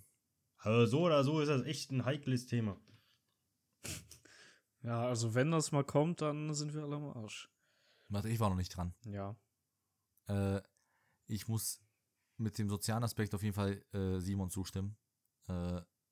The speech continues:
Speaker 3: ich könnte wirklich der allerkrasseste Typ sein, so ein richtiger Loner, Lone Wolf,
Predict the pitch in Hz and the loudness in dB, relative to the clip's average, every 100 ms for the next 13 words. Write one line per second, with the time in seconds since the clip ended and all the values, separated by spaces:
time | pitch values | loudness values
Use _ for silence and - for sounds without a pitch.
0 | _ _ - 98 - 98 104 - 98 95 | _ _ -10 -6 -2 -2 -2 -2 -4 -2
1 | 104 - 104 - 98 107 95 95 92 90 | -2 -2 -4 -4 -6 -6 -4 -2 -2 -2
2 | 90 98 104 92 92 101 95 98 95 98 | -2 -2 -2 0 2 2 2 2 2 2
3 | 98 95 101 101 - | 2 2 2 0 -8